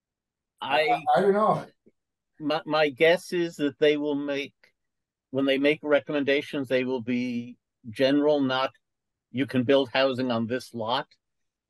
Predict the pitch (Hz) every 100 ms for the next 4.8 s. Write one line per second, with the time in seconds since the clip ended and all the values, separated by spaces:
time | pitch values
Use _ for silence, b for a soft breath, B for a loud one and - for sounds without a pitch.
0 | _ - 117 110 113 120 - 120 113 110
1 | - - _ _ _ _ _ _ _ -
2 | 113 123 123 113 107 - _ 110 113 -
3 | 127 120 120 113 120 113 _ - 123 113
4 | 135 131 127 123 123 131 131 120